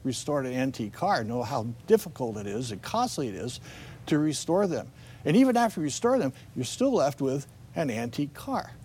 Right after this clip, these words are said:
So refurbishing the Minuteman three once again is not going to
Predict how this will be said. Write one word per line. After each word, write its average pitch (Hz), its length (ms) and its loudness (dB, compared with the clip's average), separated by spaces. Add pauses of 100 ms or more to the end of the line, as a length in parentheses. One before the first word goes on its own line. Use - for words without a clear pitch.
(220)
So - 140 2
refurbishing 190 720 2
the 180 60 0
Minuteman 156 460 -2
three 160 240 2
once 131 360 -2
again 117 480 0 (120)
is 120 220 -6
not - 340 0
going 131 340 -2
to 113 280 -6